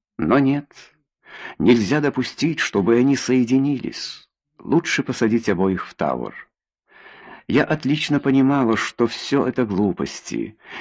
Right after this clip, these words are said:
и старалась держать себя в руках.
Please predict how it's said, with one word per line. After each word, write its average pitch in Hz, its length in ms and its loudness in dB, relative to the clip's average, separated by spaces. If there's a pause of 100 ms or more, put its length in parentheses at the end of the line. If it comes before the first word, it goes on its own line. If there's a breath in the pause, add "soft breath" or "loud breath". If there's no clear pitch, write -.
и 117 120 4
старалась 123 540 2
держать 113 440 0
себя 98 260 0
в 92 60 -2
руках. 82 600 -6